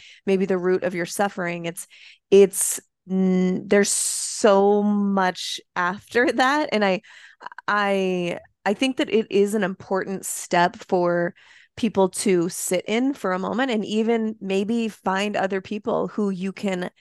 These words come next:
who you can resonate with, who you can talk about your story, know that you're not alone. Like, I think that there is some value there. It's not gonna be immediate for anyone. You know, as soon as you identify the issue or problem or the story,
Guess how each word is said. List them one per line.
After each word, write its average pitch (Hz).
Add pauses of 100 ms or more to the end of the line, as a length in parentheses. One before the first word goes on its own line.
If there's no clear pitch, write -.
(240)
who -
you 196
can 190
resonate 185
with, 175
who -
you 190
can 185
talk 180
about 190
your 185
story, 180
know 185
that 202
you're 190
not 185
alone. 185
Like, 175 (280)
I 214
think 254
that 330
there 247
is 185
some 185
value 180
there. 233 (260)
It's 196
not 220
gonna 226
be 214
immediate 180
for -
anyone. 185
You 208
know, 185
as 190
soon 226
as 202
you 185
identify 175
the -
issue 185
or 170
problem 185
or 175
the 175
story, 190